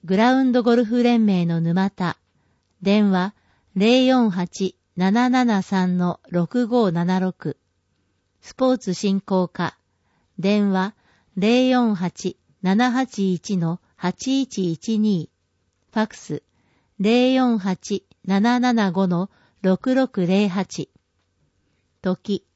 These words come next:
五月十五日木曜、八時三十分から十三時。予定。雨天の場合は十六日金曜に延期します。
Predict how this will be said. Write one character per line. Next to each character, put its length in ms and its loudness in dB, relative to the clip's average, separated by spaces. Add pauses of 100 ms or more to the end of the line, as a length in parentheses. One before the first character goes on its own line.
(460)
五 160 0
月 340 0
十 280 2
五 140 2
日 520 -2
木 340 -4
曜、 320 0 (200)
八 320 -4
時 120 0
三 280 0
十 140 -2
分 300 -4
か 140 -4
ら 160 -2
十 240 -2
三 320 -2
時。 180 -8 (460)
予 160 -2
定。 420 -4 (880)
雨 120 0
天 240 2
の 160 2
場 180 2
合 200 0
は 200 -2 (220)
十 240 0
六 260 0
日 460 -2
金 240 0
曜 220 2
に 160 0
延 180 0
期 140 -12
し 160 -6
ま 160 -2
す。 200 -16